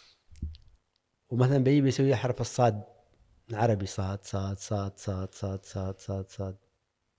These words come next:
أو هاي الحرف شكله فنان. هذه بروحها قصيدة. وشيء قصيدة صفحتين ما فيهن ولا شيء، ولا شيء. <laughs> هاي أقوى قصيدة هون. تعطيك أنت مساحة أنت تحط اللي تبغاه تقوله.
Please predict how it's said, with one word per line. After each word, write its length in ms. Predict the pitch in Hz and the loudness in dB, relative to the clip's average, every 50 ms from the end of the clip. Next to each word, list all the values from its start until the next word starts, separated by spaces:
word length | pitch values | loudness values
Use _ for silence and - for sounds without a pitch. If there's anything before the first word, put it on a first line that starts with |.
| _ _ - - | _ _ -6 -2
أو 120 | 107 107 107 | 0 0 2
هاي 220 | 107 98 101 104 | 2 2 0 0
الحرف 400 | 101 - - 131 135 135 - - | -2 2 2 2 2 2 0 -2
شكله 220 | - 131 - 127 | -4 0 2 4
فنان. 320 | 104 113 104 104 101 95 98 - _ _ _ _ _ _ _ _ - - - _ _ _ _ _ _ _ - | 4 6 4 4 2 0 -4 -8 _ _ _ _ _ _ _ _ -20 -20 -20 _ _ _ _ _ _ _ 0
هذه 440 | - 139 151 143 135 131 117 120 117 | 2 4 4 4 4 2 2 0 0
بروحها 380 | 110 113 110 117 - - 127 | -2 -2 -2 -4 -4 -6 -8
قصيدة. 560 | 117 - 110 - - 120 113 98 98 - - _ _ _ _ _ _ _ _ _ _ _ - - - | -8 -8 -10 -6 -4 -4 -4 -4 -6 -10 -12 _ _ _ _ _ _ _ _ _ _ _ -20 -12 -4
وشيء 200 | - 123 - 214 | 2 8 8 8
قصيدة 560 | 208 - 165 151 226 226 226 220 240 262 269 - - - - - - - - - - - - - _ - | 10 10 8 8 10 10 12 12 12 12 12 10 -2 -10 -16 -18 -20 -20 -20 -20 -20 -20 -20 -20 _ 2
صفحتين 580 | - 160 170 - - - - 220 233 240 226 208 | 6 6 8 8 8 12 12 12 12 12 12 12
ما 160 | 202 202 190 | 12 12 12
فيهن 240 | 190 185 170 165 180 | 12 12 12 12 12
ولا 200 | 180 180 185 170 | 12 12 12 12
شيء، 180 | - 131 127 | 8 6 6
ولا 180 | 143 165 170 - | 12 12 12 12
شيء. 220 | - 135 120 113 - - - - - - - - | 12 12 10 6 4 2 -2 -8 -12 -14 -14 -14
<laughs> 360 | - - - - - - - | -14 -18 -20 -20 -14 -4 2
هاي 140 | 143 135 - - | 2 2 4 4
أقوى 260 | - 180 - 151 143 | 2 0 0 0 -2
قصيدة 360 | - 147 143 143 156 156 143 | 2 2 4 4 6 6 6
هون. 480 | 135 151 151 135 127 123 123 131 131 - _ _ _ _ _ _ _ _ _ _ _ _ _ _ _ _ _ _ _ _ _ _ _ _ - - _ _ _ _ _ - | 6 6 6 4 4 0 -4 -6 -10 -14 _ _ _ _ _ _ _ _ _ _ _ _ _ _ _ _ _ _ _ _ _ _ _ _ -20 -20 _ _ _ _ _ -6
تعطيك 360 | - 113 127 120 180 175 175 185 | -2 0 0 2 2 2 2 2
أنت 180 | 180 - 185 | 4 4 6
مساحة 560 | 175 160 147 - 202 202 196 202 196 175 175 | 6 6 8 10 8 8 8 6 6 8 10
أنت 320 | 202 233 220 - - - 226 | 10 10 8 6 6 8 8
تحط 460 | 226 - - - - 180 - - - | 8 8 6 8 8 8 8 8 6
اللي 120 | 175 160 | 6 8
تبغاه 420 | 147 175 156 143 127 113 - - - | 10 12 12 12 12 12 10 4 6
تقوله. 440 | - 170 139 135 131 123 120 110 | 6 8 10 10 10 8 8 6